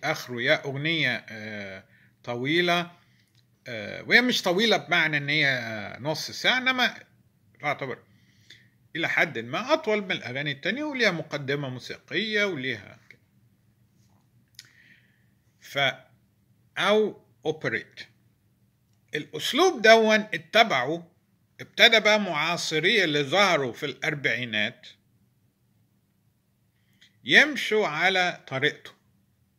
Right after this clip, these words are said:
هتلاقي حتى بعد كده محمد فوزي ودولن ابتدوا يمشوا على الطريقة بتاعت فريد، الفكرة دي. جه فيما بعد حتى عبد الحليم في أفلامه زي لحن الوفا وكده،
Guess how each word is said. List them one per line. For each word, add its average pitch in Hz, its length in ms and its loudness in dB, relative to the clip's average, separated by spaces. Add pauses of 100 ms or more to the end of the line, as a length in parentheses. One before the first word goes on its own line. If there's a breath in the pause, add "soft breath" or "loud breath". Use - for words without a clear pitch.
(580)
هتلاقي - 340 0
حتى 202 340 0
بعد 151 300 0
كده 151 300 -4
محمد 143 480 -6
فوزي 143 520 -2
ودولن 127 680 -4 (420 loud breath)
ابتدوا 156 340 -2
يمشوا 147 360 0
على 131 220 0
الطريقة 131 340 -2
بتاعت 107 320 -8
فريد، 110 360 -12
الفكرة - 500 -4
دي. 113 240 -12 (1400 loud breath)
جه 190 200 8
فيما 220 360 0
بعد 175 400 -2 (360)
حتى - 340 -2
عبد 160 220 0
الحليم 147 680 -2 (460)
في - 140 -12
أفلامه 135 540 -6 (300)
زي 117 220 -6
لحن 131 300 -4
الوفا 127 540 -4
وكده، 147 580 -6